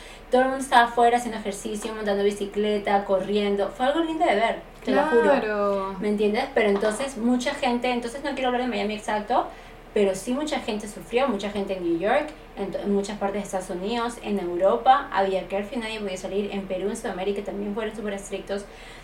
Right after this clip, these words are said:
Speaker 1: y mucha gente tuvo que convivir con su pareja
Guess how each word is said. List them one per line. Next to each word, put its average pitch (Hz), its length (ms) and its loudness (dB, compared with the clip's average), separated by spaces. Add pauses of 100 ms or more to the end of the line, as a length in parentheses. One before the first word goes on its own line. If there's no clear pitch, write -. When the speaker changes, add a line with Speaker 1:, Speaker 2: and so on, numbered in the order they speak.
(880)
Speaker 1:
y 220 140 2
mucha 240 420 2
gente 233 380 -4
tuvo 214 280 0
que 233 120 -2
convivir 202 440 -4
con 214 140 -6
su 208 120 -10
pareja 202 680 -2